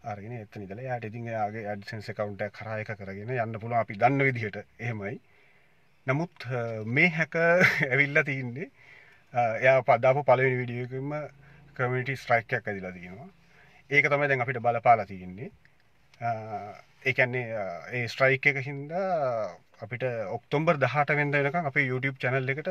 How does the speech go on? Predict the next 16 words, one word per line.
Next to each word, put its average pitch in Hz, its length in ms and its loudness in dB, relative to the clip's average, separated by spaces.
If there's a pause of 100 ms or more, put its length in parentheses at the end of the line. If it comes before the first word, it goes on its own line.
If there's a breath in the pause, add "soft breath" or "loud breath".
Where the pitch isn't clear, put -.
(100)
කිසිම 131 420 -6
වීඩියෝ 120 380 -4
එකක් - 120 -4
අප්ලෝඩ් 120 440 -4
කරන්න 113 240 -2
බෑ. 113 220 -6
අපේ 135 180 -4
කිසිම 117 260 -12
ඇක්ටිවිටි 117 400 -10
එකක් 123 140 -8
කරන්න 120 280 -2
බැරි 123 140 0
තැනට 131 260 0
පත් 117 240 -8
වෙලා 113 120 -4
තිබුණා. 98 320 -10